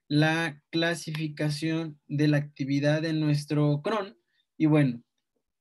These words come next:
si después del tratamiento de inducción y mantenimiento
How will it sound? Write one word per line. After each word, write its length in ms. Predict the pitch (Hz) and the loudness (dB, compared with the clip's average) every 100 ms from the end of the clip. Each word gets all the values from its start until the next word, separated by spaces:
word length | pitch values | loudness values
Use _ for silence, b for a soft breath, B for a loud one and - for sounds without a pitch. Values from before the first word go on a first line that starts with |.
| - | -20
si 240 | - 170 | -6 -2
después 420 | 170 - - 226 | -2 -2 -4 -2
del 80 | 262 | 0
tratamiento 640 | 247 202 175 175 180 175 165 | -2 -2 -2 0 0 0 0
de 120 | 151 | 2
inducción 680 | 143 131 - 175 160 127 - | 0 -2 -6 -2 -2 -2 0
y 80 | |
mantenimiento 840 | 147 139 147 147 147 165 156 147 | 2 0 0 2 4 2 -2 -6